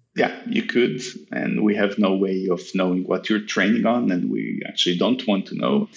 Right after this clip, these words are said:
But the beautiful thing is that assuming that you've trained on something of value to you and obtain it legally,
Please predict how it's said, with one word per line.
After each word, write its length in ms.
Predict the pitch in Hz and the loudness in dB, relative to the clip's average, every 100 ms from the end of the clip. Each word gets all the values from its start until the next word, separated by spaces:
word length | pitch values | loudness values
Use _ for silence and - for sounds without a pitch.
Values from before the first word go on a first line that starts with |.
| - - | -18 0
But 240 | 107 101 | 0 2
the 180 | 117 117 | 4 4
beautiful 320 | 127 147 127 | 4 4 2
thing 300 | - 156 131 | 2 4 6
is 300 | 117 110 - | 4 4 2
that 220 | - - - - - - | -2 -2 -8 -14 -10 -4
assuming 560 | 104 - 113 107 101 | 0 4 8 8 8
that 200 | 101 - | 6 2
you've 180 | - - | 2 0
trained 300 | - 98 95 | 2 4 4
on 120 | 90 | 4
something 640 | 104 - 98 98 101 98 90 - | 2 2 2 4 4 6 4 2
of 140 | 113 | 2
value 420 | 113 101 101 98 | 4 4 6 4
to 180 | 98 - | 4 4
you 380 | 104 127 117 - | 6 8 6 4
and 260 | - 101 104 | 0 2 4
obtain 400 | - 101 - 101 | 2 0 2 2
it 160 | 104 - | 2 4
legally, 500 | 147 135 107 101 | 4 6 6 4